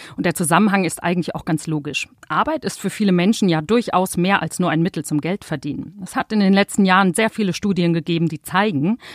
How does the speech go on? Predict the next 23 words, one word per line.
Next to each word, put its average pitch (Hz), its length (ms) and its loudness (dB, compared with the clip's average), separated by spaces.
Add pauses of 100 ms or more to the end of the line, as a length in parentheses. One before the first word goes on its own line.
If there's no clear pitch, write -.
dass - 160 -10
sinnstiftende 190 680 2
Arbeit 170 300 0
für 190 80 -2
Menschen 180 400 0
immer 196 300 0
wichtiger 143 400 -6
wird. - 260 -12 (460)
Und - 100 -8
Mentoring 202 640 4
kann 214 180 0
da 202 80 2
ein 185 240 0
direkter 233 500 -2
Weg 175 200 -2
sein, 208 260 2
Gutes - 360 -2
zu 165 120 -6
tun, 147 360 -4 (100)
daraus 170 400 0
Zufriedenheit 202 720 0
zu 160 80 -6
kondensieren 175 680 2